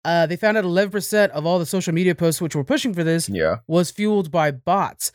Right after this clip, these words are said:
Speaker 1: And what the trick was, like, uh, you know, you're thinking, "Oh, eleven percent, that doesn't seem like it's that big."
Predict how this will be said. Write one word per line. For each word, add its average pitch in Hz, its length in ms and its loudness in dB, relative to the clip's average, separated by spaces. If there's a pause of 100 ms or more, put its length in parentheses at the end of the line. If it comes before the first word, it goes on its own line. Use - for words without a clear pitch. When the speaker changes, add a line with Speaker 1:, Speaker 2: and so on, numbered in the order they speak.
(240)
Speaker 1:
And 170 180 -2
what 214 280 0
the 185 100 -6
trick 320 260 -2
was, 220 220 2
like, 156 160 -4
uh, 131 80 -8
you 190 140 -4
know, 165 60 2
you're 160 120 0
thinking, 143 200 -4
"Oh, 208 140 -2
eleven 190 220 2
percent, 165 260 0
that 147 80 2
doesn't 139 140 -2
seem 156 120 -2
like 139 120 0
it's 131 80 -2
that 123 160 -2
big." 135 180 0